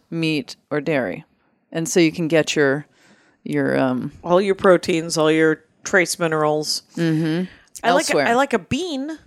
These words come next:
Speaker 1: Well,
Speaker 2: I like a, a, a, I like a legume. I
Speaker 1: Okay,
Speaker 2: don't, a
Speaker 1: yeah.
Speaker 2: green bean kind of annoys me, quite honestly.
Speaker 1: I wouldn't eat 'em if, if they annoy you.
Speaker 2: <laughs> Right, if they're
Speaker 1: But,
Speaker 2: bugging
Speaker 1: um,
Speaker 2: the shit out of me.
Speaker 1: you know, <laughs>
Speaker 2: Don't do it.
Speaker 1: um,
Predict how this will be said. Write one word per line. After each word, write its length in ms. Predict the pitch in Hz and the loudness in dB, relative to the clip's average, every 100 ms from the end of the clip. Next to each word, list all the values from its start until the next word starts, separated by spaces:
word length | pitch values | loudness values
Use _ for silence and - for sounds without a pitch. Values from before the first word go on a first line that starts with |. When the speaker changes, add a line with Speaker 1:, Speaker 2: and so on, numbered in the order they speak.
| _ _ _ _ _ | _ _ _ _ _
Speaker 1:
Well, 180 | 165 160 | 0 2
Speaker 2:
I 60 | 214 | 2
like 180 | 214 | 2
a, 120 | 214 - | 2 2
a, 340 | 185 185 - | 0 0 0
a, 220 | 190 - 180 | 0 0 -2
I 20 | |
like 180 | 185 190 | -2 0
a 60 | |
legume. 600 | 185 196 202 160 156 90 - _ - | 0 2 0 -2 -12 -12 -18 _ -2
I 80 | |
Speaker 1:
Okay, 140 | 214 226 | 2 4
Speaker 2:
don't, 200 | 202 170 - | 2 0 -8
a 100 | 196 | -2
Speaker 1:
yeah. 140 | 220 208 | 2 2
Speaker 2:
green 160 | 269 | 0
bean 260 | 226 196 175 | -2 -4 -4
kind 220 | 190 180 | -2 -2
of 60 | 165 | -2
annoys 360 | 156 151 - | -6 -6 -8
me, 120 | - 135 | -14 -14
quite 280 | 143 135 | -10 -8
honestly. 380 | - - - - - | -8 -10 -14 -12 -2
Speaker 1:
I 100 | 165 | 0
wouldn't 240 | 170 165 175 | 2 0 0
eat 140 | 190 | 0
'em 140 | 131 | 0
if, 240 | 127 - - 156 | -4 -8 -10 -10
if 120 | 151 | -2
they 140 | 170 143 | 0 2
annoy 280 | 147 139 185 | 0 0 2
you. 100 | 311 | 2
Speaker 2:
<laughs> 60 | - | 4
Right, 200 | 349 277 | 2 2
if 80 | 262 | 0
they're 100 | 269 | 0
Speaker 1:
But, 240 | 277 202 | 2 4
Speaker 2:
bugging 220 | 247 214 196 | 4 4 4
Speaker 1:
um, 40 | |
Speaker 2:
the 80 | 208 | 2
shit 280 | - 269 208 | -2 -4 -2
out 140 | 147 | -2
of 60 | 151 | -4
me. 160 | 147 | -4
Speaker 1:
you 140 | 208 220 | 2 4
know, 220 | 269 254 330 | 4 4 2
<laughs> 100 | 247 | 2
Speaker 2:
Don't 260 | - 240 - | 2 4 4
do 160 | 285 233 | 2 0
it. 260 | - - - - - - | -2 -6 -8 -10 -12 -8
Speaker 1:
um, 420 | - 208 214 214 | 0 4 4 4